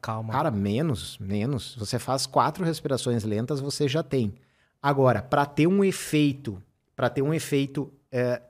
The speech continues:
Speaker 2: de, em níveis de ansiedade daí, assim, sabe?
Speaker 1: Ah.
Speaker 2: Porque isso aí é o que eu tô falando agora é, é, é essa situação do carro ali. Bateu, pá.
Speaker 1: Aham.
Speaker 2: Cara, vai ficar nervoso e tal, mas depois faz algumas respirações e você vai se tranquilizar. Agora, se você já é mais ansioso,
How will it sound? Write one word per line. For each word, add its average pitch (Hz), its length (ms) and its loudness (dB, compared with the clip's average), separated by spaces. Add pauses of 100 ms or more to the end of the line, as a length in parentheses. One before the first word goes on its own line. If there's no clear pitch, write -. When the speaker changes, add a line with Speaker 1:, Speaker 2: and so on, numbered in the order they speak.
Speaker 2:
de, 143 260 -12
em 135 40 2
níveis 135 400 2
de 123 100 2
ansiedade 131 720 4
daí, 107 300 0
assim, 101 260 -6
sabe? 127 400 0 (160)
Speaker 1:
Ah. 131 80 -16
Speaker 2:
Porque 120 200 0
isso 160 140 0
aí 156 140 4
é 190 60 2
o 185 40 -2
que - 120 -10
eu 165 40 -8
tô 175 80 -2
falando 165 240 0
agora 160 280 4
é, - 40 6
é, 190 420 0
é - 20 0
essa 175 240 -2
situação 180 340 -2
do 185 80 0
carro 156 340 4
ali. 160 140 2
Bateu, 139 460 6
pá. 180 240 8
Speaker 1:
Aham. 127 140 0 (380)
Speaker 2:
Cara, 147 440 2 (320)
vai 147 180 8
ficar 175 180 2
nervoso 156 480 4
e 151 40 -6
tal, 165 140 6
mas 208 100 2
depois 208 360 0
faz 208 260 0
algumas 214 260 -6
respirações 190 460 -6
e 196 40 -8
você 196 180 -8
vai 190 120 -4
se 190 80 -8
tranquilizar. 190 800 0
Agora, 147 280 0
se 156 80 -6
você 165 300 -2
já 180 260 2
é 160 120 2
mais 180 280 0
ansioso, 139 640 0